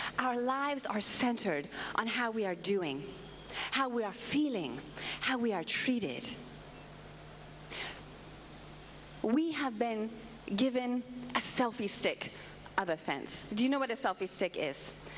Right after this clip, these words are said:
Okay, I see one here with my brother. Ah, yes, a selfie stick. This is the wonderful invention that allows us to see ourselves in every shot.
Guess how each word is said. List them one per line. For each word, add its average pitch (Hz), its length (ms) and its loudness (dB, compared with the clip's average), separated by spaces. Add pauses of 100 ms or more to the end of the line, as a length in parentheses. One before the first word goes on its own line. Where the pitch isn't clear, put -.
Okay, 190 200 0 (220)
I - 120 4
see 214 180 4
one 196 140 2
here 190 200 4
with 170 180 -2
my 147 120 0
brother. 143 260 0 (880)
Ah, 262 140 0 (320)
yes, 151 180 0 (640)
a 240 60 2
selfie 233 380 2
stick. - 280 0 (1300)
This 330 240 4
is 302 180 2
the 247 100 6
wonderful 262 760 2
invention 214 760 0 (760)
that 254 260 4
allows 254 480 2 (120)
us 240 160 2 (140)
to 233 120 0 (120)
see 247 300 4
ourselves 202 800 2 (800)
in 214 120 6
every 190 320 2
shot. 147 360 0